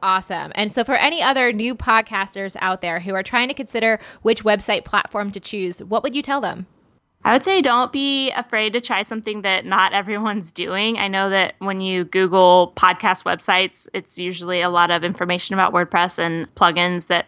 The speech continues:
Speaker 2: can help you podcast via WordPress. But Squarespace has been able to do all of those things for me without needing a bunch of plugins, which is really cool. They also have really great support, which has been awesome for me because I would rather just send an email and get an answer back quickly than scroll through <laughs> forums for hours trying to figure out how to fix something.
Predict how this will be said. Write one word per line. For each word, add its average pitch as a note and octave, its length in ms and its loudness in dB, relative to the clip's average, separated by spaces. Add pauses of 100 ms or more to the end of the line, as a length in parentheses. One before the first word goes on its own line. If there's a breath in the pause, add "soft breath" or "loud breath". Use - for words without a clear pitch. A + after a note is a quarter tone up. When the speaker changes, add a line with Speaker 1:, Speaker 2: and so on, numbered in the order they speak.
(160)
Speaker 2:
can F3 140 -8
help E3 220 -2
you E3+ 120 -2
podcast E3+ 640 0
via D#3+ 320 -2
WordPress. G#3+ 560 0 (400 loud breath)
But G3 180 2
Squarespace - 800 -2
has F#3+ 200 -8
been F3 140 -4
able F3 140 2
to F3 60 2
do F3 140 -2
all F3 280 4
of E3 80 0
those E3+ 160 0
things E3+ 240 -2
for E3 140 2
me D#3 140 0
without E3 340 0
needing D#3 260 -6
a D3+ 40 -4
bunch D3+ 220 -4
of - 80 -8
plugins, D#3 440 -2
which - 160 -8
is E3+ 180 -2
really D#3+ 200 0
cool. D#3 420 -2 (180)
They F3 80 0
also G3 240 2
have A#3+ 180 2
really F#3+ 220 2
great E3+ 260 -2
support, E3 640 0 (500 soft breath)
which - 420 -2
has F#3 180 -4
been F3+ 160 0
awesome F3 360 2
for G3 200 0
me F3+ 240 0
because F3+ 320 -2
I F3+ 180 2
would F3+ 120 2
rather F3 300 2
just - 460 -8
send G3 180 0
an F3+ 120 -4
email F3+ 300 4
and F#3 120 2
get F3 120 2
an E3+ 80 -2
answer F3 360 -2
back F3 200 2
quickly F3 440 -4
than D#3+ 440 -4
scroll D#3+ 300 -2
through F3+ 180 -2
<laughs> - 100 -4
forums G3 460 2
for G#3 140 0
hours F3 480 4
trying F3+ 260 -2
to F3+ 60 -8
figure E3+ 320 -6
out E3 180 4
how E3+ 120 6
to E3+ 200 0
fix - 200 -8
something. E3+ 600 0